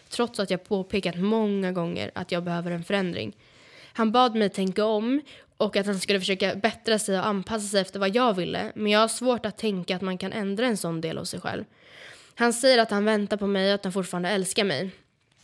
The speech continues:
Jag mår otroligt dåligt av allt det här och pendlar ständigt mellan att försöka igen eller att gå vidare.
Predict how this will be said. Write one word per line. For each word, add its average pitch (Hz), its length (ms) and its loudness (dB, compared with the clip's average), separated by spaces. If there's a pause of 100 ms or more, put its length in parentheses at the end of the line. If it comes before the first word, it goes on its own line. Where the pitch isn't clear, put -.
(160)
Jag 220 160 4
mår 220 120 6
otroligt 226 520 2
dåligt 202 280 2
av 202 60 2
allt 180 180 0
det 180 80 -2
här 185 220 4
och 196 100 -2
pendlar 196 300 2
ständigt 202 520 0
mellan 185 220 2
att 180 80 -8
försöka 180 340 -4
igen 240 520 2
eller 214 180 0
att 190 100 -8
gå - 80 -8
vidare. 190 400 -4